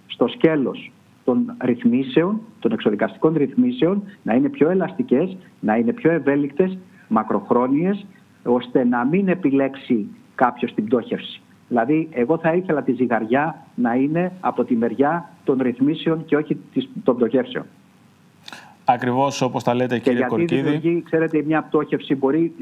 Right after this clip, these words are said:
Speaker 1: κάποιος να τους απεγκλωβίζει, έτσι, γιατί κάθε μέρα που περνάει μπορεί κάποιοι να χρεώνονται όλο και περισσότερο. Αλλά ξέρετε τι τσουνάμι δημιουργεί στην αγορά και στους υπόλοιπους;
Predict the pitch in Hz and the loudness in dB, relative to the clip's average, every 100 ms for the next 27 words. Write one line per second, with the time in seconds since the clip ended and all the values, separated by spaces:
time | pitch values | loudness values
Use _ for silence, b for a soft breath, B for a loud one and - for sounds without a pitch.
0 | 139 170 185 190 190 180 160 165 175 220 | -6 -4 0 -2 -2 -2 0 0 2 0
1 | 185 110 113 - - - - - 131 151 | 0 -2 -4 -6 -20 -20 -6 -2 0 0
2 | 135 139 185 180 185 180 - 147 139 170 | 0 0 0 0 0 -2 0 2 2 2
3 | 165 180 185 190 180 185 190 190 190 185 | 2 2 0 0 0 0 0 2 2 0
4 | 175 160 196 185 117 B B - 123 123 | -2 2 2 2 0 B B -2 -2 0
5 | 170 175 156 139 156 156 151 156 139 135 | 0 2 2 0 0 2 2 2 2 2
6 | 131 139 151 147 135 165 208 - - - | 2 0 0 0 2 2 0 -2 -10 -4
7 | 131 - 127 147 233 185 - - | -4 -2 -2 2 2 2 -4 -12